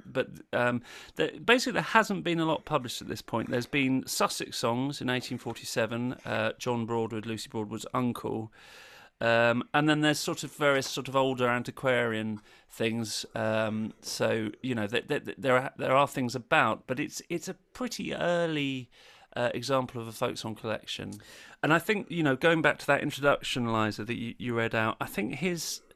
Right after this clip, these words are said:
uh, focus on, you know, be-, it being a true reflection of what he heard,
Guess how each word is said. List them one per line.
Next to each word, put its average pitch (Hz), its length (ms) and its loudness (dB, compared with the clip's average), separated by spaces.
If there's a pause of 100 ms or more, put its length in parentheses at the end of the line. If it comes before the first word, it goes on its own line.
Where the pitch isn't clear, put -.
(760)
uh, 127 520 4
focus 160 680 0
on, 131 420 2 (1400)
you 143 100 0
know, 127 120 2
be-, 135 240 0
it - 220 -2
being 139 240 4
a 131 40 2
true 139 400 0
reflection 123 600 -2
of 117 120 -2
what 120 140 0
he 113 120 -2
heard, 107 500 0